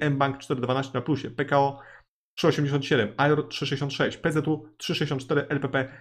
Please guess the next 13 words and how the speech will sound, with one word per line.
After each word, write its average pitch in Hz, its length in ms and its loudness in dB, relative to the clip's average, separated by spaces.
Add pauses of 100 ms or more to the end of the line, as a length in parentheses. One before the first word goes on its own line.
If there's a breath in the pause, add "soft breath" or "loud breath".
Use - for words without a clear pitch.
(160 loud breath)
trzy 151 140 -8
czterdzieści 123 360 0
trzy, 135 200 -2
tak 117 120 -2
więc 107 140 -6
większość 131 340 -2
banków, 123 320 -4
jak 110 120 -4
widzimy, 113 280 -4 (340 loud breath)
zajmuje 127 300 2
dzisiaj 120 240 -4
czołowe 107 340 2
miejsca. 113 460 -4